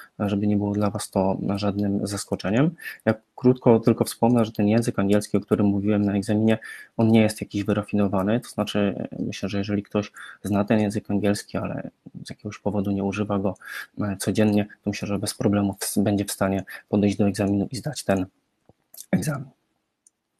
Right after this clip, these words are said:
Króciutko chciałbym zwrócić uwagę teraz na, mm, na usługę i produkt,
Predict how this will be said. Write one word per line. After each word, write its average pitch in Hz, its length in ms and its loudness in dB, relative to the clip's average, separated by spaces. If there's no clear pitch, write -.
Króciutko - 440 6
chciałbym 147 280 6
zwrócić 139 340 2
uwagę 120 280 6
teraz 120 340 6
na, 113 200 6
mm, 104 800 2
na 104 60 2
usługę 107 420 2
i 101 60 2
produkt, 113 480 4